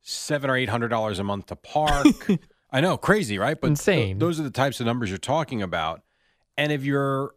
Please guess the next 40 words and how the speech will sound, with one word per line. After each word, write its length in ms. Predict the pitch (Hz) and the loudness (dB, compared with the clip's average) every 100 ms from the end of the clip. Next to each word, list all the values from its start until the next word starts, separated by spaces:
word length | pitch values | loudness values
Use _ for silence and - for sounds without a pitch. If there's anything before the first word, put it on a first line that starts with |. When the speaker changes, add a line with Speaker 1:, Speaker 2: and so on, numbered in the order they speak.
| - | -6
Speaker 1:
if 140 | 113 | -2
you 60 | 120 | 0
have 100 | 98 | -2
a 40 | |
car 320 | - - 139 | -4 0 0
payment 400 | - 143 143 143 | 2 0 0 -2
of 160 | 113 95 | -4 -8
four, 540 | - - - 123 135 | -10 -16 -8 -4 -4
five, 400 | 120 131 123 123 | -2 0 0 0
six 300 | - - 139 | -4 -6 -8
hundred 340 | - 131 131 120 | -4 -4 -2 -2
dollars 400 | 117 120 120 113 | -2 -2 -2 -2
a 60 | |
month, 360 | 117 117 117 104 | -2 -2 0 4
Speaker 2:
Right. 360 | 107 101 92 - | 4 4 0 -2
Speaker 1:
I 160 | 120 131 | -2 0
could 240 | - 135 | 0 -4
see 300 | - - 180 | -4 -4 -2
if 100 | 180 | -2
you're 160 | 143 139 | -2 -2
only 280 | 143 135 117 | 0 -2 -4
talking 440 | - 127 123 123 | -2 -2 -2 -4
about, 200 | 113 110 | -6 -4
and 80 | 110 | -2
you 100 | 107 | 0
walk 320 | 98 123 139 | 0 0 -2
a 60 | 143 | -2
lot 220 | 127 131 | 0 -2
in 40 | 127 | -4
Manhattan, 580 | 113 120 120 117 113 101 | -4 -2 -4 -6 -8 -8
I 80 | 98 | -10
could 160 | 107 | -8
see 320 | - - 113 | -6 -4 -4
it. 120 | 82 - _ - | -4 -12 _ -4
Speaker 2:
Right. 300 | 110 95 - _ _ | 0 0 -4 _ _
Speaker 1:
But 140 | 143 - | -6 -4
for 80 | 147 | -2
the 80 | |
most 320 | 190 220 160 - | 0 0 -2 -4
part, 340 | 101 90 - | -4 -4 -6